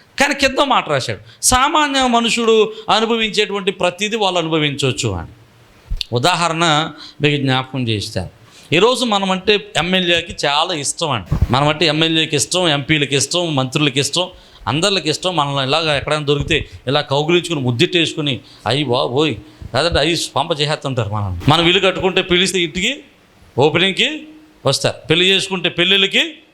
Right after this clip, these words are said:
వస్తారు. ఇప్పుడు మనమంటే ప్రేమ, మనము, మన మీద ప్రేమ అంటారా? దేని మీద ప్రేమ? మీకు తెలియని విషయం ఏంటంటే,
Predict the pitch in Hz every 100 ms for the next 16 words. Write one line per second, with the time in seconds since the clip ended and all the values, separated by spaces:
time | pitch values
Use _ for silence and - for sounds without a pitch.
0 | _ _ 120 123 120 - - _ _ _
1 | 156 202 170 143 190 233 240 233 214 202
2 | 208 262 269 208 202 196 190 180 147 -
3 | - - - - - - - - - -
4 | - 131 165 185 190 190 190 185 196 339
5 | 349 - - - - - - 104 165 208
6 | 196 156 131 104 143 143 156 202 202 190
7 | 202 190 185 170 247 320